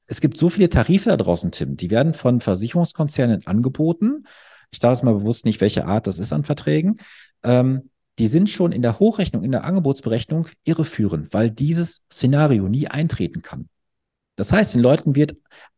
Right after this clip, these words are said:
eine rosarote Brille aufgesetzt und gleichzeitig werden sie verarscht von vorne bis hinten.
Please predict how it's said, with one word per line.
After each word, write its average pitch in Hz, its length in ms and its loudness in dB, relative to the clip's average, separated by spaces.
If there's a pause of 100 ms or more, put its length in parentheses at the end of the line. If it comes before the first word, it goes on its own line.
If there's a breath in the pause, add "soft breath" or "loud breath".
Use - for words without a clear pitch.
(160)
eine 123 380 2 (220 loud breath)
rosarote 143 440 2
Brille 180 220 0
aufgesetzt 117 500 -4
und 117 60 -2
gleichzeitig 117 380 -2
werden 113 100 0
sie 117 80 -4
verarscht 95 300 -6
von 104 100 -4
vorne 101 200 0
bis - 120 -4
hinten. - 320 -8